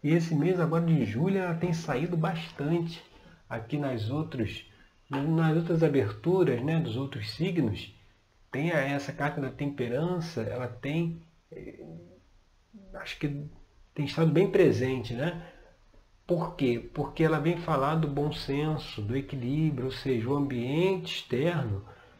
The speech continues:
por mais que esteja propício aí à realização, a fazer, né? Ai, recebi aí as primeiras recompensas.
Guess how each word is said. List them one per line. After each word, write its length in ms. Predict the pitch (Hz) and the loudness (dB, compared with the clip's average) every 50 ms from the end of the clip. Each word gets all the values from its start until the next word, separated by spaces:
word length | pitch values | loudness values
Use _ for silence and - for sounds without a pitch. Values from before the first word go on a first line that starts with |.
| _ _ - _ _ _ _ - | _ _ -20 _ _ _ _ -14
por 140 | - - 95 | -12 -10 -4
mais 280 | 98 110 131 156 165 165 | -2 0 2 2 2 2
que 60 | - | 2
esteja 260 | - 147 143 151 - | 0 2 2 2 2
propício 760 | - - 127 110 - - 131 143 165 170 165 165 - - 123 | 0 0 0 0 0 0 0 2 2 2 2 0 -2 0 0
aí 460 | 110 107 127 151 165 160 165 - - - - - - | 2 2 4 4 4 4 4 2 -4 -10 -16 -18 -14
à 60 | - | -14
realização, 1120 | - - 120 135 127 123 120 107 107 107 104 - - - - 123 135 151 165 170 160 139 117 | -10 -8 -6 -4 -4 -4 -4 -2 -2 -2 -4 -4 -8 -10 -8 -6 -2 0 2 4 4 4 2
a 60 | 104 | 0
fazer, 680 | - - 107 101 92 - 92 104 127 151 170 175 160 | -4 -4 -4 -6 -4 -6 -6 -4 -2 0 2 2 2
né? 300 | 131 131 139 175 202 - - - - - - - - - - - _ _ _ _ _ _ _ _ _ _ - - _ _ _ - | 0 0 0 -2 -2 -4 -6 -14 -18 -20 -20 -20 -20 -20 -20 -20 _ _ _ _ _ _ _ _ _ _ -20 -20 _ _ _ -16
Ai, 380 | - - - 107 101 87 - - - - - | -12 -6 -4 -2 -2 -2 -4 -8 -14 -14 -16
recebi 500 | - - - - 98 90 92 107 110 104 | -14 -10 -4 -4 -4 -2 0 2 4 4
aí 220 | 101 101 110 110 | 4 4 4 4
as 160 | 101 92 - | 2 2 0
primeiras 500 | - - 101 95 92 104 107 101 95 95 | -4 -6 -6 -4 -2 -2 -2 -2 -2 -6
recompensas. 760 | 98 98 - - 82 80 - 170 190 185 165 165 - - - | -8 -8 -8 -8 -8 -4 2 2 2 2 2 -2 -8 -12 -12